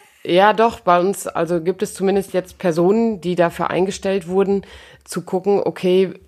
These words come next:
was bedeutet es heute eigentlich noch mit einer christlichen Identität beim Arbeitgeber Kirche zu sein und da irgendwie ins Gespräch zu gehen und zu gucken, okay, und wie können wir dann am Ende,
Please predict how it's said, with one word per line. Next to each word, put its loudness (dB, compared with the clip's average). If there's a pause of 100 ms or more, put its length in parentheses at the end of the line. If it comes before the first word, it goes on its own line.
(260)
was 0
bedeutet 0
es -6
heute 2
eigentlich -2
noch 0
mit -4
einer -4
christlichen -8
Identität -4 (560)
beim 4
Arbeitgeber 0
Kirche -2
zu -4
sein 2
und -2
da 0
irgendwie 0
ins -4
Gespräch -8
zu -10
gehen -2
und -6
zu -6
gucken, -4
okay, -2
und -2
wie -2
können 0
wir 2
dann 0
am -2
Ende, 2